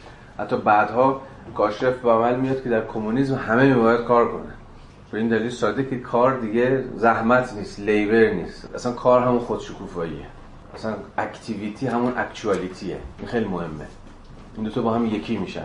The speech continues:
اکتیویتی و اکچوالیتی. فعالیت می‌شه فعلیت. یعنی از مجرد فعالیت کردن ما خودمون رو، توانایی‌هامون رو، استعدادهامون رو اکچوالایز می‌کنیم. چی از این بهتر؟ این خیلی نکته مهمه.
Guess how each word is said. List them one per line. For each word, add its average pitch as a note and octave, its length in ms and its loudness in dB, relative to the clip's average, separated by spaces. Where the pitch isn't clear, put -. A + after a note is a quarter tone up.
اکتیویتی G2 560 -8
و G2 40 -2
اکچوالیتی. E2+ 720 -8
فعالیت G#2 680 4
می‌شه A#2 380 6
فعلیت. F#2+ 640 0
یعنی G#2 140 -2
از G#2+ 80 0
مجرد G2+ 300 0
فعالیت F#2+ 760 2
کردن A2 520 2
ما A2 80 -2
خودمون B2 600 -2
رو، B2 320 0
توانایی‌هامون G2+ 840 -2
رو، A#2 60 -2
استعدادهامون F#2+ 880 -4
رو - 120 0
اکچوالایز G#2 920 0
می‌کنیم. D2+ 340 -12
چی C3+ 180 0
از G#2 160 0
این F2+ 140 -4
بهتر؟ - 400 -8
این B2+ 80 -8
خیلی B2+ 180 2
نکته F#2+ 340 -6
مهمه. F2 280 -10